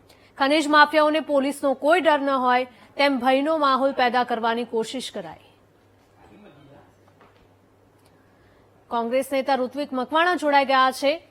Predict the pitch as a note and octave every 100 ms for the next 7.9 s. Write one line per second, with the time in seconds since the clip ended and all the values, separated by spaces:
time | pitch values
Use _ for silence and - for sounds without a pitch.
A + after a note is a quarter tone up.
0 | - C#4 C#4 F4+ C4 E4+ F4 E4 D4+ D4
1 | D4+ D4+ D#4+ E4+ D4+ C4+ C4+ B3+ B3 D4
2 | D#4 D4+ C4+ C4+ B3+ C4+ D#4 D#4 - C4+
3 | D#4 D4 - C4 B3 E4 F4 D4 C#4 -
4 | C#4+ C4+ C#4 - - C4 D4 D4 D4+ D#4
5 | F4 - E4+ D#4+ D4 C4+ D4+ D#4+ C4+ C4
6 | C4+ C4+ D4 C4+ B3+ C4 B3+ A3+ - G#3+
7 | E4+ D#4+ C#4+ D4+ D4+ B3 G3 E3